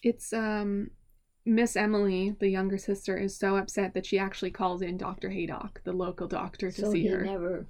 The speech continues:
Speaker 2: he, she, she, she really can't do it herself.
Speaker 1: Yeah, and so he prescribes her acetaf-, Acetafida and valerian, which I don't know what.
Speaker 2: Calm you down.
Speaker 1: Probably. <laughs> That's the valerian, right?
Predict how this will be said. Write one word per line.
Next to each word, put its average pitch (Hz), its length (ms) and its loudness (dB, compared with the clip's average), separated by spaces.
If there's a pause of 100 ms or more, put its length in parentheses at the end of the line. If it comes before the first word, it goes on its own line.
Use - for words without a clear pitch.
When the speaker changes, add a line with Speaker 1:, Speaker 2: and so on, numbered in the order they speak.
Speaker 2:
he, 196 300 -4
she, - 320 -8 (280)
she, 220 320 -4 (300)
she - 220 -4
really 214 340 4
can't 196 380 -4
do 208 160 4
it - 140 -2
herself. - 580 -6
Speaker 1:
Yeah, 214 360 -2 (380)
and 208 180 0
so 208 100 4
he 214 160 0
prescribes 190 680 0
her 185 400 -2 (240)
acetaf-, 220 360 0 (360)
Acetafida 240 800 0 (320)
and 196 400 0
valerian, 190 640 -2 (600)
which - 380 -6 (300)
I 202 80 -4
don't 185 140 -4
know 185 100 -4
what. 180 140 -8
Speaker 2:
Calm - 340 -4
you - 100 -4
down. - 440 -8 (320)
Speaker 1:
Probably. 185 480 -6 (240)
<laughs> - 220 0
That's 254 200 0
the 214 80 -2
valerian, 190 560 0
right? 233 260 -2